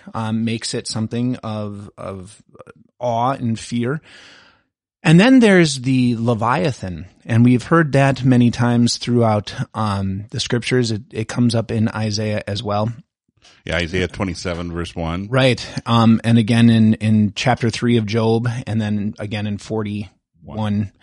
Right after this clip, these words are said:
Speaker 1: uh, where Leviathan comes out. And what makes Leviathan such a, um,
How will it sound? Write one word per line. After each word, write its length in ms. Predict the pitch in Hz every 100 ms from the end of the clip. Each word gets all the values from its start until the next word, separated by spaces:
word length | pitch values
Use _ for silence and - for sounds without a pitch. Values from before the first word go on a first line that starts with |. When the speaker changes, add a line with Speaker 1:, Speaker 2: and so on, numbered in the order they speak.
| - - -
Speaker 1:
uh, 240 | 107 101
where 220 | 98 113
Leviathan 480 | 107 110 107 110 107
comes 180 | 110 110
out. 100 | 113
And 140 | 123
what 160 | 165 202
makes 240 | 247 -
Leviathan 580 | 165 123 139 185 135 113
such 300 | - 139 -
a, 160 | 120 107 - - - _ -
um, 600 | 120 107 101 95 87